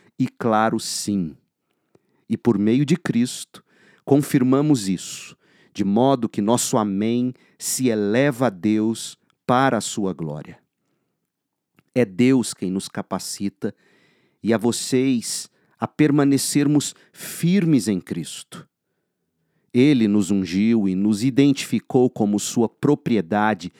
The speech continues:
ao colocar em nosso coração o selo do Espírito, a garantia de tudo que ele nos prometeu.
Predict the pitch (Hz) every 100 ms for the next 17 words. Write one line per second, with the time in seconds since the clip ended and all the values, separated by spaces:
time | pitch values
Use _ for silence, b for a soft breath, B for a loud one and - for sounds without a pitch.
0 | b b b 113 - 151 143 123 - 131
1 | 123 110 110 110 - 117 101 - - 117
2 | 113 107 - - 143 147 147 123 123 117
3 | - - 101 90 - 90 b b b b
4 | 107 120 123 120 - 139 131 113 - -
5 | 175 170 170 170 - 143 120 139 117 104
6 | - - 101 95 - 76 69